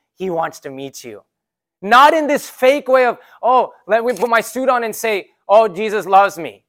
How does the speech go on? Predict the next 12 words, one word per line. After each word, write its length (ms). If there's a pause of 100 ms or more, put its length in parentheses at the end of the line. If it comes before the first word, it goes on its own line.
(120)
It's 240 (120)
genuinely 1040
in 200
your 260
issue 440
of 260
life, 460
he 180
wants 360
to 100
meet 460
you. 200